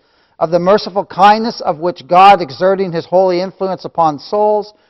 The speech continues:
turns them to Christ, keeps, strengthens, increases them in the Christian faith, knowledge, affection,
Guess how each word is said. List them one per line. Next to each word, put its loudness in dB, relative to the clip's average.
turns -8
them -10
to -18
Christ, -6
keeps, -6
strengthens, -6
increases -6
them -10
in -12
the -12
Christian -12
faith, -8
knowledge, 2
affection, -4